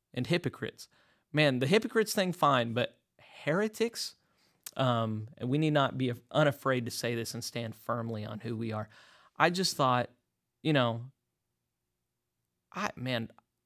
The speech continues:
I, I have styled myself very differently from the three named here, but, uh, I'm not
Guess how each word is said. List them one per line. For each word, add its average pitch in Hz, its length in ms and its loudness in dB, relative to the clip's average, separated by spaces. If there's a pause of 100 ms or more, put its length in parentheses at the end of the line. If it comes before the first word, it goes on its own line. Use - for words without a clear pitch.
I, 151 240 2 (360)
I 127 240 0 (160)
have 127 160 -4
styled 127 420 2
myself 110 380 -4
very 113 240 -4
differently 131 500 -4
from 139 260 -6
the 123 180 -2 (100)
three - 260 -2
named 131 300 -2
here, 143 380 -2 (580)
but, 123 260 0
uh, 107 300 -2 (160)
I'm 131 160 -4
not 156 300 -2